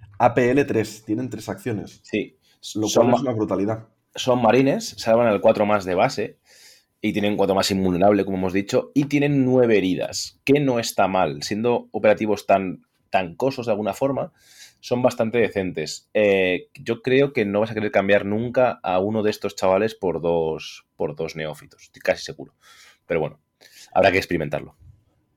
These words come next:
Speaker 1: Hubiera sido divertido, e-, esto es un off topic, eh, de esta facción brutal, ¿eh? Pero bueno,
Speaker 2: <laughs>
Speaker 1: hubiera sido divertido que en vez de costarte dos minis, te costaran tres, pero que pudieras llevar los cuatro.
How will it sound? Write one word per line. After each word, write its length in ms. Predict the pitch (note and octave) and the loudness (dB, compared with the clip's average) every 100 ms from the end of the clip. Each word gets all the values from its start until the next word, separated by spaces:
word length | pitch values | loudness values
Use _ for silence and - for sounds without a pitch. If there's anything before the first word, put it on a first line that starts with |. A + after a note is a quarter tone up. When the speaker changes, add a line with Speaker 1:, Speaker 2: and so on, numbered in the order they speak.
| _ | _
Speaker 1:
Hubiera 280 | A2+ A#2+ F3 | -6 -2 -4
sido 280 | A3 - A2 | -4 -2 0
divertido, 520 | G2 F2+ - A2+ - | 0 -2 -4 -4 -4
e-, 160 | - - | -6 -4
esto 240 | A2 A2+ C3 | -4 -4 -8
es 80 | |
un 80 | A2+ | -4
off 160 | A2 - | -6 -4
topic, 440 | G2+ C#3 B2 - - | -6 -4 -6 -8 -6
eh, 260 | F#2+ F2+ | -4 -2
de 80 | F2 | -4
esta 180 | F#2+ G2 | -4 -6
facción 580 | - - G2+ A#2 F#2+ D#2+ | -8 -8 -6 -4 -6 -4
brutal, 340 | - D#2+ E2 | -4 -4 -4
¿eh? 60 | - | -4
Pero 140 | F2+ | -4
bueno, 160 | G2 A2+ | -2 -2
Speaker 2:
<laughs> 40 | |
Speaker 1:
hubiera 220 | A2 C3 F#3+ | 0 -2 -2
sido 160 | G#3 | -2
divertido 440 | C#3 A2 B2+ D3 E3+ | 0 -2 -2 -4 -4
que 80 | |
en 100 | G#2+ | -4
vez 80 | A#2 | -2
de 100 | D#3 | -2
costarte 600 | C3+ A#2+ A#2 G#2+ G2+ G2 - | -6 0 -2 0 -2 -2 -4
dos 320 | G2+ A#2 A2+ | -2 -2 0
minis, 380 | G#2+ D3 - - | -4 -4 -6 -8
te 80 | |
costaran 440 | G2+ - A2+ A#2 A2 | -6 -4 -2 -2 -2
tres, 380 | G#2 - - - _ _ _ _ - _ - | -2 -2 -8 -20 _ _ _ _ -20 _ -4
pero 160 | A2 | -4
que 100 | A2 | -2
pudieras 320 | G#2 G#2+ C3 | 0 2 2
llevar 240 | C3 A2+ G2 | 0 0 0
los 220 | F#2 - | -6 -6
cuatro. 420 | G#2 A2+ G#3+ - | -4 -4 -4 -12